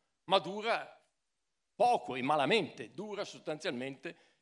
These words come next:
crolla definitivamente questo modello con la Prima Guerra Mondiale.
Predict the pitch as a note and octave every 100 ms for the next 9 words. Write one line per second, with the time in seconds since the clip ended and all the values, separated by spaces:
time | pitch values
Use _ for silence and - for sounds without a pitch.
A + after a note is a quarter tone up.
0 | _ - E3+ F3+ G3 F3 D#3 C3+ A3+ -
1 | F3+ D#3 D3+ C#3 C#3+ D3+ C#3+ A#2+ A#2+ -
2 | C3+ F#3+ B2 C3+ E3+ C#3+ A#2+ C3 A#2 A2
3 | G#2+ G#2 G#2 E2 F#2 F2+ -